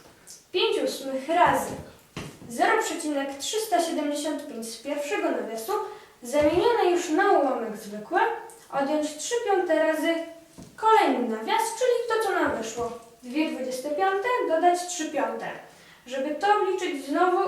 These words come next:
sprowadzamy działania, ułamki do wspólnego mianownika. Ale najpierw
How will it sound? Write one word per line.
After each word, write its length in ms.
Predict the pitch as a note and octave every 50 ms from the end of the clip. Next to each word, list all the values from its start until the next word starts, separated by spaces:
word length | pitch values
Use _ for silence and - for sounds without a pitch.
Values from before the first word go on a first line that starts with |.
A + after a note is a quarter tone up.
| - - - D4+
sprowadzamy 1000 | D4+ D4 - - D#4 D#4 D4 D4 D4 C#4+ C#4+ D4 D4+ D#4 D#4+ F4 F4 F4 D#4+ - -
działania, 480 | C#4+ C#4 C#4 D4+ D4+ D#4 E4+ F4+ F#4 G4 - - - - - - - - -
ułamki 480 | - D4+ D4+ D4 D4 D4 - E4 - G#4+ A#4 A#4 - - - - - - - _ _ _
do 120 | D4+ F4 G4+
wspólnego 480 | G4+ F#4+ - - D4+ C#4+ C#4 C#4 C#4
mianownika. 580 | C#4 D4+ D#4+ E4 E4 D#4 C#4+ C4+ A#3+ - - - - - - - - - - - - _ _ _ _ _ _ _ - - - - - - - _ _ - - - - - - _ _ _ _ _ _ _ - -
Ale 320 | - G4 G#4+ G#4+ - -
najpierw 540 | - - - - - - - - - - -